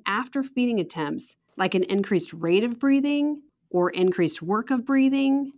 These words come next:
heart rate drops, apnea episodes, and oxygen desaturations.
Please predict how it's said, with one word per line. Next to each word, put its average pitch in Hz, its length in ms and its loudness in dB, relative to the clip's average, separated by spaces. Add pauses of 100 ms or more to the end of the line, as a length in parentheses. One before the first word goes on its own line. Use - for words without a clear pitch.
(220)
heart 277 300 0
rate 277 220 0
drops, 247 680 -2 (380)
apnea 190 460 0
episodes, 156 640 -6 (460)
and 208 400 0
oxygen 175 520 -2
desaturations. 151 1080 -4